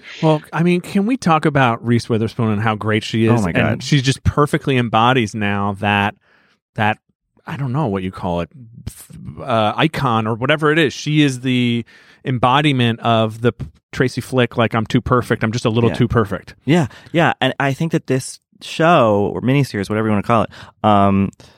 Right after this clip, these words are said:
Speaker 2: where she is playing this wonderfully kind of type A, you know, it, it reflected the kind of Reese Witherspoon we see on Instagram and,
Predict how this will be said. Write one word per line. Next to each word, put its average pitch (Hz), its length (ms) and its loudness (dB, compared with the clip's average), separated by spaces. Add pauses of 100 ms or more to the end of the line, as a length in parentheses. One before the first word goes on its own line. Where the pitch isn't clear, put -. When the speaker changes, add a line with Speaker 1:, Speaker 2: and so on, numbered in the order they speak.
(460)
Speaker 2:
where 113 240 0
she 117 480 0 (100)
is 110 180 0 (720)
playing 143 380 -2
this 104 180 2
wonderfully 104 480 2
kind 101 200 0
of 87 120 -2 (160)
type - 440 0
A, 95 520 2
you 98 140 0
know, 87 240 4 (320)
it, - 460 -2
it 127 160 2
reflected 139 640 0
the 120 80 0
kind 117 200 0
of 104 100 -2
Reese 107 180 0
Witherspoon 104 360 0
we 98 100 2
see 98 180 -4
on 98 80 0
Instagram 90 720 0 (380)
and, 90 440 -2